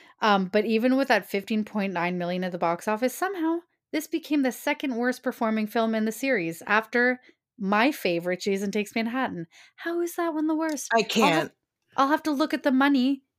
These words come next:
Speaker 1: at a later time, unless you guys wanna know about it now, in which case I'm gonna pause. Okay, one sec. All right, I'm, I'm on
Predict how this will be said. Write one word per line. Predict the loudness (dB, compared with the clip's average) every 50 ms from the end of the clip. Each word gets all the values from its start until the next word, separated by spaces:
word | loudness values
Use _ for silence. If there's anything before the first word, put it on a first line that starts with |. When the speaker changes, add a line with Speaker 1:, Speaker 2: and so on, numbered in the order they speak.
| _ _ _ _ -2
Speaker 1:
at | 2 2 4 4 4 2 2 2
a | 2 2 2 0
later | 0 0 2 2 2 4 2 2 2 0 -2
time, | -4 -2 -2 0 0 0 0 -2 -2 -4 -6 _ _ _ _ _
unless | -2 0 0 0 0 -2
you | 0 2
guys | 4 4 4 2 2
wanna | 0 0 2 2
know | 2 0 2
about | 2 2 2 2
it | 2 0
now, | 0 0 2 2 0
in | 0 -2
which | -2 -4 -4 -4
case | -4 -4 -2 -4
I'm | -4
gonna | -4 -4 -4
pause. | -4 -2 -2 0 0 -2 -2 -6 -10 -16 -20 _ _ _ _ _ _ _ _ -10
Okay, | -8 -6
one | -4 -4 -6 -6
sec. | -8 -10 -12 _ _ _ _ _ _ _ _ _ _ _ _
All | 2 4 4
right, | 6 6 4 4 2 2
I'm, | 0 -2 0 -2 -4 -4 -2
I'm | -2 -2 0 0 0 -2 -4 -6 _ _
on | -4 -4 -2 -2 -2 -4 -6